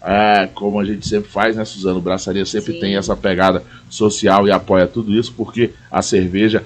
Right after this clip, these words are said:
Speaker 1: ela pode ser um agente de, de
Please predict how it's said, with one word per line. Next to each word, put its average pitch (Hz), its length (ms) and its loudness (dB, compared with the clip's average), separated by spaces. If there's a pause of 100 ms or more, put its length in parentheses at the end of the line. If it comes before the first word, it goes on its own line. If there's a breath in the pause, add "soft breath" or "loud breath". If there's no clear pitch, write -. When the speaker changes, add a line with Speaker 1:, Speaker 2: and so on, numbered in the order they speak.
(240 soft breath)
Speaker 1:
ela 95 200 2
pode 117 400 2
ser 110 380 0 (300 soft breath)
um 110 100 2
agente 113 540 4
de, 110 160 -2 (120)
de 123 300 4